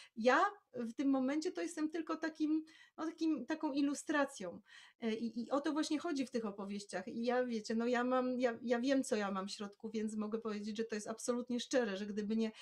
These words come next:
gdyby, ja nigdy nie opowiadam opowieści, które nie mają s-, służyć innych, że tylko taka anegdotka, nie? Może dlatego ja nigdy o wakacjach nie opowiadam,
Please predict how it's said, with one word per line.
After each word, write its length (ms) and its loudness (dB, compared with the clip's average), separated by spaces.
gdyby, 480 0
ja 140 4
nigdy 280 4
nie 120 6
opowiadam 440 2
opowieści, 380 0
które 260 2
nie 100 2
mają 280 4
s-, 280 -8
służyć 380 -6
innych, 420 -6
że 100 -6
tylko 240 -2
taka 260 0
anegdotka, 640 0
nie? 140 -4
Może 200 2
dlatego 300 2
ja 60 6
nigdy 240 4
o 60 4
wakacjach 540 2
nie 120 4
opowiadam, 460 0